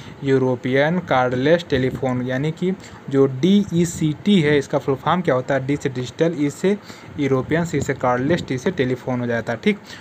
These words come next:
तो क्वेश्चन नंबर थ्री का राइट आंसर क्या होगा, आंसर नंबर सी हो जाएगा, डिजिटल यूरोपियन कॉर्डलेस टेलीफोन इज राइट आंसर हो जाएगा। ठीक, नेक्स्ट क्वेश्चन बढ़ते हैं, क्वेश्चन नंबर फ़ोर। क्वेश्चन नंबर फ़ोर क्या दिया गया है, वर्ल्ड फर्स्ट सेलुलर सिस्टम was developed by,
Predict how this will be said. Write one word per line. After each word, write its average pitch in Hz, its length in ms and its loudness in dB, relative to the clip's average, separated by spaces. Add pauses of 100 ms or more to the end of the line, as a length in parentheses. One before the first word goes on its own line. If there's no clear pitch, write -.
(160)
तो - 100 -12
क्वेश्चन 135 240 -4
नंबर 156 120 0
थ्री 147 220 -2
का 151 80 2
राइट 139 220 0
आंसर 143 160 -2
क्या 143 120 0
होगा, 160 140 2
आंसर 143 180 -2
नंबर 139 180 0
सी - 160 -4
हो 151 60 2
जाएगा, 147 260 0
डिजिटल 151 400 0
यूरोपियन 135 480 0
कॉर्डलेस 139 500 0 (360)
टेलीफोन 135 360 2
इज 190 160 6
राइट 127 200 2
आंसर 127 160 -4
हो 120 100 -2
जाएगा। 120 220 0
ठीक, 202 240 -2 (360)
नेक्स्ट 165 260 -2
क्वेश्चन 151 240 0
बढ़ते 135 200 -2
हैं, 165 60 -4
क्वेश्चन 143 200 -4
नंबर 170 180 2 (400)
फ़ोर। 131 160 -4
क्वेश्चन 143 260 -4
नंबर 170 120 -2
फ़ोर 165 220 4
क्या 165 120 4
दिया 135 180 4
गया 131 180 2
है, 180 160 0 (420)
वर्ल्ड 156 300 2
फर्स्ट - 420 -4
सेलुलर 143 420 2
सिस्टम 165 440 -2
was 170 180 4
developed 147 420 2
by, 127 140 2